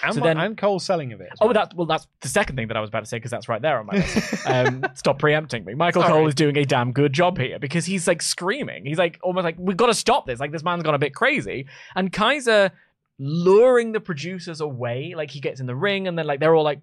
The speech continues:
Speaker 2: backing him away, back. He's like, "Yeah, all right, fine, I'll go away." Pull them as far away as possible so that I've got a little moment to come round and I'm gonna use all my momentum to take out his neck kind of thing and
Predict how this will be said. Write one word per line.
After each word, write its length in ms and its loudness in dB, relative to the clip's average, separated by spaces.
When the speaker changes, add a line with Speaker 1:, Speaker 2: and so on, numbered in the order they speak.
Speaker 2:
backing 280 -2
him 120 -8
away, 160 0
back. 100 -4
He's 120 -12
like, 100 -8
"Yeah, 80 -2
all 100 2
right, 160 0
fine, 160 0
I'll 80 -2
go 140 -4
away." 200 -6
Pull 140 -6
them 120 -12
as 80 -16
far 240 -2
away 180 -6
as 80 -12
possible 640 -12
so 300 0
that 120 0
I've 140 0
got 180 -2
a 20 -4
little 200 -6
moment 360 -6
to 60 -14
come 220 -10
round 200 -6
and 100 -8
I'm 80 -6
gonna 120 -6
use 180 -4
all 80 -2
my 80 -4
momentum 420 -6
to 80 -14
take 280 -6
out 160 -4
his 120 -12
neck 160 -6
kind 160 -8
of 80 -10
thing 240 -8
and 120 -10